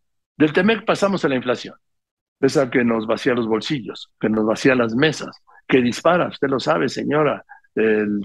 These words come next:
ticket, las cuentas del supermercado, de los mercados. Inflación, que en este mes de agosto estaba anualizada en ocho punto setenta y cinco por ciento anual. Ante esto, el jueves once de agosto, la Junta de Gobierno del Banco de México aumentó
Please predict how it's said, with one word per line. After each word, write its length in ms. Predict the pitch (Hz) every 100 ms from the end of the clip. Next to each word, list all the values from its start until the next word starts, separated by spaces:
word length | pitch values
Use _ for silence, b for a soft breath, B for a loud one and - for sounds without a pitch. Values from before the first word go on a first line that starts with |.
| -
ticket, 420 | 160 160 104 -
las 260 | 104 107 -
cuentas 420 | 160 151 123 104
del 100 | 104
supermercado, 840 | 104 107 101 107 104 160 151 - - _ -
de 120 | 214
los 160 | 202 104
mercados. 600 | 107 - 165 147 110 - B B -
Inflación, 720 | 135 - 127 - 175 123 -
que 100 | -
en 100 | 117
este 200 | 151 143
mes 180 | 131 120
de 60 | 120
agosto 460 | 160 160 160 160 b b 117
estaba 400 | - 151 147 123
anualizada 560 | 117 113 127 147 143
en 100 | 131
ocho 240 | 160 - 120
punto 340 | 151 156 143
setenta 460 | - 113 117 113 113
y 60 |
cinco 400 | - 143 143 120
por 160 | 110 104
ciento 360 | 135 131 127
anual. 360 | 127 139 139 - _ _ _ _ _ B -
Ante 340 | 127 127 190
esto, 380 | 180 190 185 - _
el 120 | 127
jueves 400 | - 156 151 - -
once 340 | 156 143 143
de 80 | 113
agosto, 360 | 127 165 -
la 120 | 151 120
Junta 300 | 135 131 123
de 100 | 107
Gobierno 420 | 104 117 120 104
del 160 | 98
Banco 340 | 113 117 113 101
de 80 | 117
México 520 | 156 147 147 143 139 B B -
aumentó 720 | 123 123 123 120 160 156